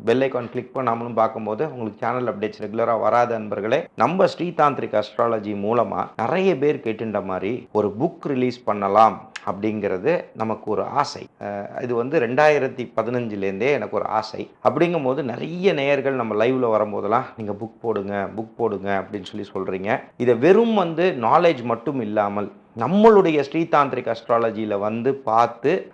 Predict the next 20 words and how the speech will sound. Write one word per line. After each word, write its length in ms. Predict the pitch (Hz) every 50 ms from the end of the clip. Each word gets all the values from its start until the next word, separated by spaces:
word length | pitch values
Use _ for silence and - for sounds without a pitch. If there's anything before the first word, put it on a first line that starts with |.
| _
அது 340 | - - 214 127 180 190 196
மூலமா 500 | 185 175 165 160 156 156 165 170 170 -
தொழில் 360 | - 147 156 160 185 220 220
செய்யக்கூடிய 920 | 214 - - 165 156 160 160 151 151 - - 131 135 127 127 127 147 170 170
நிறைய 480 | 139 117 - - - 196 220 220 196
பேர், 360 | 147 151 147 127 98 87 - -
நிறைய 280 | - 120 113 135 135 120
பேர் 160 | 123 131 131
ஆர்க்கிடெக்ட்ஸ் 560 | 117 113 131 131 - 131 113 120 117 - -
இருக்கீங்க, 520 | 113 104 101 110 104 104 110 110 107 104 104
நிறைய 400 | 104 104 110 123 131 131 123 120
பேர் 220 | 120 123 123 113
வந்து 540 | 113 113 110 110 107 117 117 113 110 107 - _ 110
கோல்டு 640 | 113 135 151 156 151 135 127 120 110 107 104 104 104
லோன் 280 | 107 117 120 120 110 104
பண்றவங்க 400 | 113 104 98 110 113 110 107 107
இருக்கீங்க, 440 | 98 95 - 95 101 104 104 104 101
எத்தனையோ 720 | 98 101 117 117 - - 170 160 156 151 151 151 160 147
பேர் 200 | 127 127 123 117
இருக்கீங்க. 500 | 107 101 - - 113 101 101 104 104 101